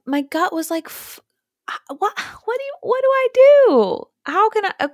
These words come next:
what am I supposed to do? Go on Facebook and, like, 'Where's the owner? Where's the owner?'" I halfway know who the owner is, but I halfway know that he's neglected or abused these dogs. Who knows if he was breeding this mom maybe, and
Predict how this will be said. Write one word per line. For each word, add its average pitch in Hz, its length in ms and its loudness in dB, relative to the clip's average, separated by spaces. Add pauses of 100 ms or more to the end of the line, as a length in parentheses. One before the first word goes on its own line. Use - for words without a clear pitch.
(120)
what 302 180 0
am 349 60 -2
I 359 80 2
supposed 339 280 -4
to 320 60 -6
do? 320 140 0
Go 233 60 0
on 254 200 4
Facebook 262 560 -2
and, 226 120 -6
like, 226 220 -4
'Where's 214 400 -2
the - 120 -6
owner? 240 240 -2
Where's 226 220 0
the 220 120 -4
owner?'" 226 240 -2
I 220 140 -4
halfway 220 480 -4
know 160 200 -6
who 160 140 -8
the 160 120 -10
owner 160 320 -10
is, 190 200 -4
but 175 140 -2
I 175 80 2
halfway 226 500 -2
know 156 380 -6 (580)
that 185 160 -2
he's 175 220 -4
neglected 165 580 -6
or 160 120 -4
abused 156 420 -10
these 151 240 -12
dogs. 156 540 -6
Who 180 160 -8
knows 156 300 -6
if 160 120 -10
he 165 140 -8
was 151 180 -10
breeding 160 480 -8
this - 380 -12
mom 160 520 -6
maybe, 175 460 -2
and 156 200 -8